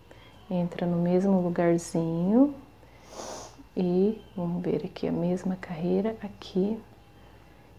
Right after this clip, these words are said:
E a mesma, o mesmo lugarzinho aqui do olho, ó. Aqui, ó, saiu bem aqui no cantinho do olho, tá? Então, aí vamos fazer. Aqui eu fiz um, dois, uma,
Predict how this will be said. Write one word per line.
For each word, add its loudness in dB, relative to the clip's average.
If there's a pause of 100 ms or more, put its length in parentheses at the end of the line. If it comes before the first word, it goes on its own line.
(140)
E 8
a 8
mesma, 8 (560)
o 0
mesmo 6
lugarzinho 10
aqui 6
do 10
olho, 10
ó. 0 (380)
Aqui, -2
ó, -4
saiu -4 (480)
bem 4
aqui -4
no 2
cantinho -2
do 6
olho, 2 (380)
tá? -2 (960)
Então, -4 (460)
aí -6
vamos -6
fazer. -2 (380)
Aqui 6
eu 12
fiz 0 (260)
um, 4
dois, 4 (1080)
uma, 6